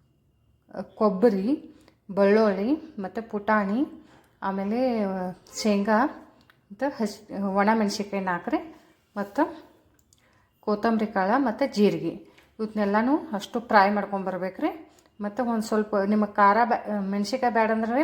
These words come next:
ಮಸಾಲೆ ಖಾರ ಹಾಕ್ಬೋದು ರೀ. ಬರ್ರಿ ಈಗ ಎಲ್ಲ ಫ್ರೈ ಮಾಡ್ಕೊಂಬರೋಣ ರೀ. ಬರ್ರಿ ಎಲ್ಲ ಒಂದೊಂದಾಗಿ ಹೊರ್ಕೊಳ್ಳೋಣ ರೀ. ಈ ಶೇಂಗಾ ಹುರ್ಯಾಕಕ್ಕೆ ಅಂತ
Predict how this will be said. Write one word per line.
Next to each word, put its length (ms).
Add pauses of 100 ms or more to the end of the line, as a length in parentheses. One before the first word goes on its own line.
ಮಸಾಲೆ 380
ಖಾರ 200
ಹಾಕ್ಬೋದು 440
ರೀ. 40 (540)
ಬರ್ರಿ 200
ಈಗ 80 (120)
ಎಲ್ಲ 120 (100)
ಫ್ರೈ 120 (120)
ಮಾಡ್ಕೊಂಬರೋಣ 600
ರೀ. 60 (2250)
ಬರ್ರಿ 320
ಎಲ್ಲ 100 (120)
ಒಂದೊಂದಾಗಿ 640
ಹೊರ್ಕೊಳ್ಳೋಣ 420 (180)
ರೀ. 80 (2000)
ಈ 40 (140)
ಶೇಂಗಾ 340
ಹುರ್ಯಾಕಕ್ಕೆ 500
ಅಂತ 140